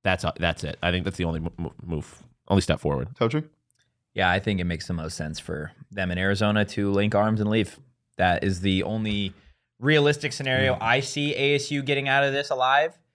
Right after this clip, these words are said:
Speaker 3: but I don't know how much of the, you know, that conversation is actually happening behind closed doors with,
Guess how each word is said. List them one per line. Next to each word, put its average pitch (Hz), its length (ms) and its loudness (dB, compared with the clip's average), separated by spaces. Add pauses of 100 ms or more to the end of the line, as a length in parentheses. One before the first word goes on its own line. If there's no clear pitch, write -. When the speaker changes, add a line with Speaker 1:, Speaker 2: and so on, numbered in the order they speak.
(340)
Speaker 3:
but 135 360 2 (1000)
I 120 180 4
don't 139 240 2
know 123 280 4
how 117 220 0
much 110 480 -4 (100)
of 101 680 -2 (460)
the, 95 80 -10
you 101 80 -4
know, 95 100 -2
that 92 160 2
conversation 95 520 0
is 90 120 -2
actually 87 340 0
happening 85 320 -2
behind 85 240 -4
closed 87 220 -2
doors 82 200 -4
with, 85 120 -6